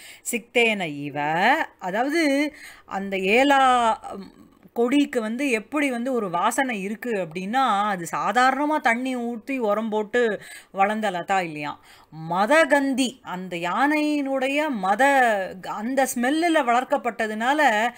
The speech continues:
அந்த ஏலக்காக்கு வந்து ஸ்மெல் இன்னும் ஜாஸ்தியா இருக்குன்னு அர்த்தம். புரியுறதா? So, அனவரதம் ஏலாலதா வனேன அந்தகாரிதா, அந்த, அ, அதாவது அனவரதம் சிக்தேன,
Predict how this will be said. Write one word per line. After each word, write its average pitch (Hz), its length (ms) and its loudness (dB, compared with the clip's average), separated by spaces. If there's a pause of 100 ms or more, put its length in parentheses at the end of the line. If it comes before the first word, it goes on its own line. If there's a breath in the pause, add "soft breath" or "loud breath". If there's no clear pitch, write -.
(220 loud breath)
அந்த 214 260 -4
ஏலக்காக்கு 226 560 2
வந்து 226 200 -6
ஸ்மெல் 220 260 -4
இன்னும் 214 200 -6
ஜாஸ்தியா 185 360 0
இருக்குன்னு 165 260 -4
அர்த்தம். - 220 -10 (600 loud breath)
புரியுறதா? 156 460 -4 (260 loud breath)
So, - 180 0
அனவரதம் 262 840 4
ஏலாலதா 254 1080 4
வனேன 240 480 0 (160)
அந்தகாரிதா, 208 800 0 (240)
அந்த, 180 580 -8 (120)
அ, 170 40 -10 (260)
அதாவது 220 400 2
அனவரதம் 277 960 2
சிக்தேன, 175 720 -8